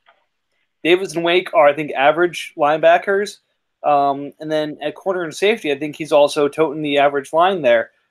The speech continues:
Um, I know he loves May as a Jets fan, but I haven't seen him produce to a level, uh, <clears throat> of being an elite safety, especially in I D P. So, um, that said, I think we're starting to hit that middle of the pack here.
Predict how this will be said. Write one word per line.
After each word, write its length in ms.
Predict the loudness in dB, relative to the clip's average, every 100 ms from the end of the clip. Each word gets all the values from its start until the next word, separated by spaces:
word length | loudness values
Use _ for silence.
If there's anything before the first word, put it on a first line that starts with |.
| _
Um, 480 | 2 6 6 4 -4 _ _ _
I 80 | -4
know 120 | 0
he 60 | 2
loves 240 | 2 2
May 160 | 0 -4
as 100 | -4
a 60 | -2
Jets 260 | 0 -2
fan, 300 | -4 -8 -10 -14
but 400 | -2 2 2 2 _ _ _ _ _ _ -2
I 100 | -2
haven't 360 | 0 -4 -6
seen 320 | -10 -8 -8 -6
him 240 | -6 -6
produce 500 | -10 -8 -6 -6 -8
to 140 | -8 -6
a 20 |
level, 480 | -4 -2 0 0 -4 _ _ _
uh, 420 | 4 6 8 6 2 _ -10
<clears throat> 280 | -8 -4 0
of 160 | 0
being 260 | 0 -4 -4
an 100 | -6
elite 240 | -6 -8
safety, 340 | -6 -6 -4 -6
especially 360 | -4 -6 -6
in 60 | -6
I 100 | -6
D 100 | -6
P. 320 | -8 -10 -10
So, 360 | -2 0 0 -2 _ _ _ -2
um, 480 | 2 4 2 -2 -14 _ _ _ _ _ _ _ _
that 180 | -2 0
said, 160 | 2 0
I 60 |
think 160 | 0 -4
we're 80 | -2
starting 260 | -2 -2
to 60 | -6
hit 160 | -4
that 220 | 0 0 -2
middle 280 | -4 -4
of 60 | -2
the 80 | -4
pack 340 | -2 -4 -4
here. 360 | -6 -4 -4